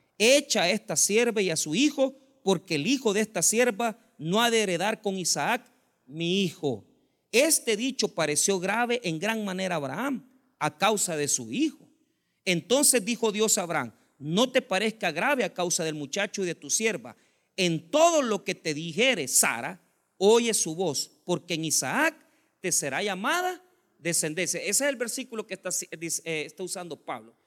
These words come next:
Entonces les enseño. Abraham tuvo dos, varios hijos, no solamente tuvo a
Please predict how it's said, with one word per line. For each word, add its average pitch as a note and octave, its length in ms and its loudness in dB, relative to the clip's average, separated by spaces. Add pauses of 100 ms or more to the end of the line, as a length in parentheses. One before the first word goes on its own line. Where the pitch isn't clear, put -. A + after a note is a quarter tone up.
Entonces E3 320 -2
les C#3+ 180 -2
enseño. C#3 420 -2 (1500)
Abraham A3+ 600 2
tuvo B3 240 -2
dos, A3+ 300 -4 (120)
varios G3+ 380 2
hijos, E3+ 280 -4
no D3+ 140 -6
solamente G#3 540 -4
tuvo F#3+ 460 -4
a C#3+ 380 -4